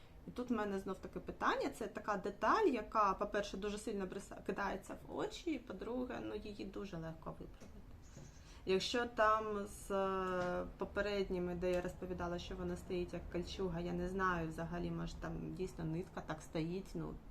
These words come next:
ну, вже таке. А тут це дуже легко виправити, просто зробивши, ну, кишеньку трошечки трапецією, а потім, коли ти будеш вишивати, оця верхня частина, вона розтягнеться і за рахунок вишивки, за рахунок ваги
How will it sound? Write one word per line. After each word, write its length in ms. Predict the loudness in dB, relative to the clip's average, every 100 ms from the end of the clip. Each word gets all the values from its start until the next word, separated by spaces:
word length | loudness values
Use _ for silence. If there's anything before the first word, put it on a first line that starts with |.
| -14 -14 -6
ну, 140 | -4 -2
вже 160 | -2
таке. 340 | -4 -6 -6 -8 -10 -14 -12 -12 -12 -4
А 80 | -2
тут 340 | 2 4 4 2
це 180 | -2
дуже 380 | 0 2 2 4
легко 380 | 6 4 2 -2
виправити, 580 | 0 -2 -2 -4 -4 -6
просто 880 | -2 0 0 -2 -2 0 2 2 0 -6
зробивши, 560 | -4 -2 -2 -4 -6 -8 -8 -4
ну, 140 | -4 -4 -10
кишеньку 500 | -6 -4 -6 -6 -12 -12 -14 -14 -14 -14 -14 -14 -16 -16 -14 -2
трошечки 400 | -2 -2 -6 -6
трапецією, 880 | -6 2 2 2 -2 -2 -2 -4 -8
а 80 | -8 -6
потім, 300 | -8 -6 -8
коли 220 | -4 -6
ти 120 | -4 -8
будеш 300 | -6 -6 -8
вишивати, 540 | -8 -6 -4 -4 -4
оця 200 | -6 -6
верхня 280 | -6 -8 -10
частина, 460 | -10 -10 -6 -6
вона 300 | -4 -4 -4
розтягнеться 760 | -4 -4 -2 -2 -2 -6 -6 -6
і 420 | -4 -6 -6 -6 -8 -8 -4
за 300 | 0 2 2
рахунок 420 | 0 -4 -4 -4 -4
вишивки, 460 | -4 -4 -6 -6 -8
за 100 | -8
рахунок 360 | -8 -6 -6 -6
ваги 460 | -4 -2 -2 -2